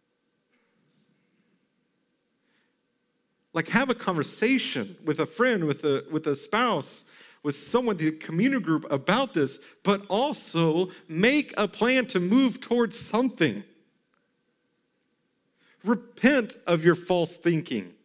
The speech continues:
And not only your thinking, repent of your false love. And not only your thinking love, repent of your inaction or your broken action or your wrong action. Repentance is going to, uh, uh, encompass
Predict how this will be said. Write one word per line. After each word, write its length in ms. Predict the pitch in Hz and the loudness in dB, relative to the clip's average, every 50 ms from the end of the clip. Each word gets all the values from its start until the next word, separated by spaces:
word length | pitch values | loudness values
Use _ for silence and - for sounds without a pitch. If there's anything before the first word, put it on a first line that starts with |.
| _ _ _ _ _ _ _ _ _ _ _ _ _ _ _ - | _ _ _ _ _ _ _ _ _ _ _ _ _ _ _ -2
And 240 | 208 220 220 226 233 | 0 2 2 4 4
not 240 | 247 262 302 285 | 4 4 4 2
only 300 | 240 196 180 170 165 160 | 2 2 2 4 4 4
your 160 | 151 139 143 135 | 4 4 2 2
thinking, 320 | - 170 175 190 214 226 | 2 0 0 2 2 0
repent 480 | 233 233 190 - - 262 294 294 262 - | 0 0 -2 0 0 2 2 2 2 0
of 160 | 233 202 165 | 0 2 4
your 120 | 175 170 | 2 2
false 460 | 175 - - 180 170 170 160 - - | 2 0 0 2 2 2 0 0 2
love. 320 | 165 151 131 120 120 123 - - - - | 2 4 4 2 0 -2 -6 -12 -6 -2
And 160 | 214 196 202 | 2 2 4
not 200 | 226 254 277 262 | 4 4 2 2
only 200 | 262 240 233 214 | 0 2 2 4
your 120 | 202 180 | 4 4
thinking 360 | - - 196 180 165 175 175 | 4 2 0 0 2 2 4
love, 300 | 175 180 185 180 - - - | 4 4 4 2 -2 -6 -4
repent 500 | 202 202 - - - 226 269 294 277 - - | -4 -4 -4 0 2 4 4 4 2 -2 -4
of 220 | - 208 220 175 170 | -2 -2 -2 0 2
your 180 | 214 208 214 | 2 2 4
inaction 680 | - 208 202 202 - 190 208 226 220 - - - 170 160 | 4 2 0 2 2 2 2 2 2 0 -2 -2 -2 -2
or 240 | 165 - 175 175 175 | -2 0 0 2 2
your 320 | 170 160 185 190 190 180 151 | 2 4 4 4 4 2 0
broken 500 | - - 185 214 220 208 - 196 170 160 | 0 2 2 2 2 2 2 0 0 2
action 460 | - 151 147 151 - - - 165 160 | 2 2 2 0 0 -2 -4 -4 -4
or 220 | - - 175 175 175 | -2 0 0 0 2
your 300 | 170 180 190 185 190 - - - - | 4 4 4 2 0 -4 -12 -16 -4
wrong 440 | 139 156 196 208 220 220 220 220 - | 0 2 2 4 2 0 -2 -2 0
action. 580 | - 160 156 143 - - - - 123 123 120 120 - - - | 2 2 2 2 -2 -4 -4 -2 -2 -2 -2 -4 -8 -4 -2
Repentance 580 | 165 156 - - - 240 262 254 226 - - | -2 -2 -2 -2 0 2 2 2 0 0 -2
is 200 | 196 185 156 151 | -4 -4 -4 -4
going 500 | - - - 196 208 233 254 269 254 208 | -8 -4 -2 0 2 2 2 2 0 -2
to, 440 | - - - - 113 117 135 160 160 - - - - - | -4 -6 -6 -2 0 0 0 0 -2 -4 -10 -20 -10 -4
uh, 40 | - | -2
uh, 540 | 156 160 156 151 - - 151 151 147 147 156 - - - - | -2 0 -2 -2 -4 -6 -4 -4 -4 -4 -6 -10 -14 -4 0
encompass 1080 | 185 190 202 196 196 - - - - 247 285 285 220 - 147 135 131 147 143 - 135 | 2 2 2 2 -2 -6 -6 0 2 2 2 2 2 2 2 4 4 2 0 -2 -6